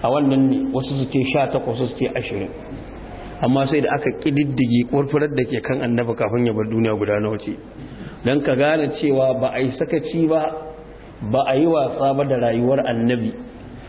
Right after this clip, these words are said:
Dan an san ita ce za ta fassara wa musulmi addinin da za su yi. Shi yasa za ka ga duk wani ɗan ciwa-ciwa haushin malaman hadisi yake. Saboda da kayi magana, wato su malaman hadisi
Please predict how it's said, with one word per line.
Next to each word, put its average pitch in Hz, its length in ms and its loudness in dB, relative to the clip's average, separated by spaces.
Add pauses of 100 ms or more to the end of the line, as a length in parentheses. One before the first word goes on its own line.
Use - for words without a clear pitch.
(120)
Dan 135 200 2
an 147 160 2
san 156 320 0
ita 170 180 2
ce 156 200 0
za 143 120 4
ta 143 140 0
fassara 139 500 2
wa 123 160 0
musulmi 120 320 0
addinin 120 440 0
da 98 80 0
za 107 180 2
su - 100 0
yi. - 60 -10 (1200)
Shi - 140 0
yasa 156 280 4
za 151 140 4
ka 151 120 -2
ga 139 360 2 (880)
duk 151 140 4
wani 175 180 2
ɗan 180 240 0
ciwa-ciwa 139 480 2
haushin 147 320 0
malaman 127 400 2
hadisi 113 480 -4
yake. - 160 -8 (1400)
Saboda 151 220 4
da 127 120 2
kayi 165 280 4
magana, 151 500 2 (880)
wato 139 300 2
su 175 160 0
malaman 156 400 2
hadisi 135 400 0